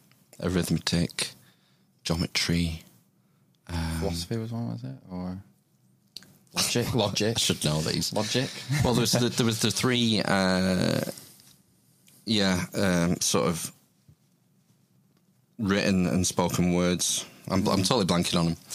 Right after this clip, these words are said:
Speaker 1: Um, yeah, so arithmetic, geometry, which is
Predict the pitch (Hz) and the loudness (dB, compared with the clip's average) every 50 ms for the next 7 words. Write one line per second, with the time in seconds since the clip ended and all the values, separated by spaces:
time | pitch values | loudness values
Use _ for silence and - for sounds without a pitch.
0 | - - - - - - _ - - _ - - 90 90 87 85 85 - - _ | -14 -14 -16 -18 -20 -20 _ -20 -20 _ -10 -4 -2 0 0 0 -2 -6 -12 _
1 | _ _ _ _ _ _ _ _ _ _ _ _ _ _ _ - 117 107 95 - | _ _ _ _ _ _ _ _ _ _ _ _ _ _ _ -2 0 2 2 2
2 | - 107 98 98 107 101 98 92 92 - - 92 82 - - - - - - - | 2 2 4 4 2 2 2 0 0 2 2 0 0 0 -2 -8 -12 -10 -10 -4
3 | - - 123 110 104 98 - - - 92 90 85 90 - - - 92 82 - - | 0 0 2 2 2 0 0 0 2 2 2 2 2 0 2 0 2 2 2 0
4 | - - - | 0 -2 -4